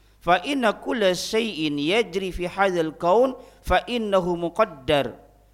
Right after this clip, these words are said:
Sesungguhnya segala sesuatu yang terjadi di alam semesta ini, fa innahu muqaddarun. Sesungguhnya semuanya itu telah ditakdirkan oleh Allah Subhanahu wa taala. "Laisa hunaka syai'un yajri biduni takdirihi."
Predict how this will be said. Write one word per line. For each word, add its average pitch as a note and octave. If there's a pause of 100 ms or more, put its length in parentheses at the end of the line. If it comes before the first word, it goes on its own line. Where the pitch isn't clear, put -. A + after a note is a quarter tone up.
(460)
Sesungguhnya A3
segala A3+
sesuatu G#3+
yang F#3+
terjadi F#3+
di F#3+
alam F3+
semesta E3
ini, D3+ (240)
fa F3
innahu G#3
muqaddarun. E3 (560)
Sesungguhnya A#3+
semuanya A#3
itu A#3
telah A3+
ditakdirkan G#3
oleh F#3+
Allah G3
Subhanahu F#3+
wa E3
taala. C3 (800)
"Laisa A#3
hunaka G#3
syai'un A3+
yajri A3
biduni G#3+
takdirihi." F#3